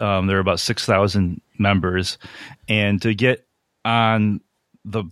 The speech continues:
ballot, you have to have something like, it's five percent of the total. Like, you have to be listed. People list it, list their first and second, and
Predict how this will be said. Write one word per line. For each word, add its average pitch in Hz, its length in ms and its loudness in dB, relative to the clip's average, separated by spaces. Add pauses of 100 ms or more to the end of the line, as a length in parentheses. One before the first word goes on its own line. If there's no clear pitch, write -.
(140)
ballot, 107 600 2 (560)
you 113 220 -2
have 113 300 -2
to 123 100 -2
have 95 640 -4
something 131 340 -4
like, 98 200 -4
it's - 140 -14
five 135 320 0
percent 113 560 -2 (800)
of 101 540 0 (760)
the 104 140 0
total. 95 720 0
Like, 98 200 -4
you 120 120 0
have 113 200 2
to 110 80 -6
be 101 120 -2
listed. 104 560 -2
People 127 240 2
list 113 200 4
it, 87 100 -6 (260)
list 107 180 -2
their 98 120 -2
first 110 320 -2
and 101 100 0
second, 156 480 -2 (580)
and 104 640 2